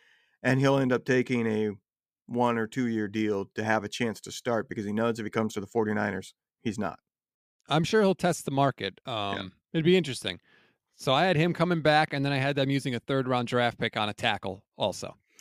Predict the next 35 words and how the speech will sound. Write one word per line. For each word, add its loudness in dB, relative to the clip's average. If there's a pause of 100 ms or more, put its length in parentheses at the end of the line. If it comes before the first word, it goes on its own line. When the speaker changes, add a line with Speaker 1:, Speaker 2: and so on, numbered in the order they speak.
(240)
Speaker 1:
Yeah, 0
so 4
I 8
have 6
them 6
using 6
a -2
third 4
round 4
draft 2
pick -2
on 2
a -4
tackle, -2 (380)
and 2
then 2
because -2
they 2
didn't 2
bring 0
back -2
Brunskill, 0
I -2
have 2
them -2
using -2
a -6
fifth -2
round 0
draft -2
pick -4
on -4
a -10
guard. -8 (540)
Speaker 2:
Interesting. -8